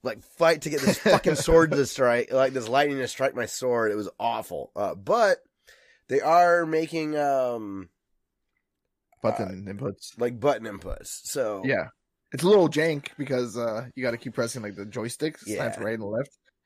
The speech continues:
Speaker 2: as opposed to, but I get it 'cause the Wii wasn't, it was
Speaker 1: It's a,
Speaker 2: slashing, right?
Speaker 1: the
Speaker 2: So
Speaker 1: entire game is designed around hitting
Speaker 2: Motion.
Speaker 1: a slash at the right spot.
Speaker 2: Yeah.
Speaker 1: So it does make sense.
Speaker 2: Like, you can't press, like, A and slash up and down. Like, you gotta be able to control that somehow. I get
Speaker 1: Yeah.
Speaker 2: it.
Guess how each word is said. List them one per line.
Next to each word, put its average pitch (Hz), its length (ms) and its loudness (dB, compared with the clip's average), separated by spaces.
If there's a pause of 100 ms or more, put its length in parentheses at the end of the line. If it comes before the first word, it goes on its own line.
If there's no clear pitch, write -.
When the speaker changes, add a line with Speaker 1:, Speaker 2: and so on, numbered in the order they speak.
Speaker 2:
as 110 120 -6
opposed 113 260 -2
to, 113 80 -4
but 139 160 4
I 156 80 4
get 156 200 4
it 135 60 2
'cause 180 140 -8
the 127 100 -6
Wii 127 240 2
wasn't, 131 400 0 (380)
it 147 80 -6
was 135 120 0
Speaker 1:
It's 110 80 -8
a, - 20 -8 (160)
Speaker 2:
slashing, 151 240 -4
right? 110 200 -6
Speaker 1:
the 160 60 -2
Speaker 2:
So 165 60 -2
Speaker 1:
entire 151 380 0
game 139 360 -2
is 120 120 -6
designed 113 540 -4
around 104 840 -2 (440)
hitting 113 220 -6
Speaker 2:
Motion. 120 280 -2
Speaker 1:
a - 20 -2
slash 87 200 -6
at - 40 -20
the 90 60 -6
right 87 200 -6
spot. 78 320 -8
Speaker 2:
Yeah. 117 100 -2 (200)
Speaker 1:
So 98 60 -6
it 104 80 -4
does 90 220 -6
make 80 160 -12
sense. 58 480 -14 (520)
Speaker 2:
Like, 127 200 -2
you 131 80 -6
can't 139 200 -2
press, 127 180 -2
like, 110 180 -8
A 117 260 -6
and 117 180 -14
slash 117 300 -4
up 117 160 -8
and 107 120 -8
down. 110 420 -6
Like, 104 180 -10
you 113 100 -12
gotta 110 240 -2
be 117 140 -4
able 113 120 -4
to 95 60 -12
control 110 340 -6
that 95 180 -4
somehow. 82 400 -8
I 175 80 2
get 139 260 2
Speaker 1:
Yeah. 117 60 -2
Speaker 2:
it. 110 80 -6